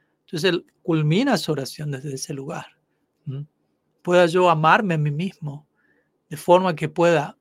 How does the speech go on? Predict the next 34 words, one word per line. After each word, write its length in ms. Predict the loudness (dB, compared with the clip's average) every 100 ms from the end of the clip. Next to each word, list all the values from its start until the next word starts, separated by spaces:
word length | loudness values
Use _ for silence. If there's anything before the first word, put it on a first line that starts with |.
| _ -6
bas-, 220 | -6 -2
básicamente 480 | -2 0 0 0 0
dice, 180 | -2 -2
"de 60 |
forma 260 | 0 0 0
que 80 | 0
pueda 180 | 0 0
amar 240 | 0 -2
a 80 | -4
Krishna". 520 | -8 -12 -12 -20 -20 _ _ _ _ _ -12
¿Mm? 200 | -6 -4
En 60 |
otras 220 | -4 -4
palabras, 520 | 0 2 4 2 -2 -10 _ _ _ _ _ _
si 240 | -10 -4
yo 180 | 2 6
amo, 260 | 6 4 -2
no 140 | 0
puedo 180 | 4 4
amar 200 | 4 2
a 80 | 0
Krishna 360 | -2 -2 -4
si 180 | -8 -6
me 140 | -6 -4
detesto 520 | -6 -2 -4 -4 -8
a 20 |
mí 140 | -6 -8
mismo, 340 | -10 -12 -16
si 120 | -12 -8
no 140 | -8
tengo 260 | -8 -8 -6
una 180 | -6 -6
relación 460 | -6 -8 -6 -8
saludable, 840 | -6 -8 -6 -4 0 0 -2 -10